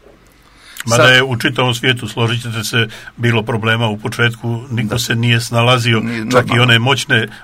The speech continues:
Speaker 1: moćne države, a ne mi mali sistem.
Speaker 2: Sigurno. Sada kad smo otvorili granice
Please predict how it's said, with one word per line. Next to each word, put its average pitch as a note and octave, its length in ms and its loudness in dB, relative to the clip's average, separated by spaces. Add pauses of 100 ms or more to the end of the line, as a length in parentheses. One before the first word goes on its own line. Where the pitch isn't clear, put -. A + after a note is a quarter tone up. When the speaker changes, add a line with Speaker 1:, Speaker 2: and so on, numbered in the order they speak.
Speaker 1:
moćne B2+ 380 0
države, A#2 540 2
a B2 120 2
ne A#2+ 140 2
mi A#2+ 180 2
mali A#2 320 2
sistem. A#2 460 -8
Speaker 2:
Sigurno. - 520 -14 (1200)
Sada C#3+ 420 0
kad C3 180 -2
smo B2 220 -6
otvorili C#3 460 -4
granice A2 540 -8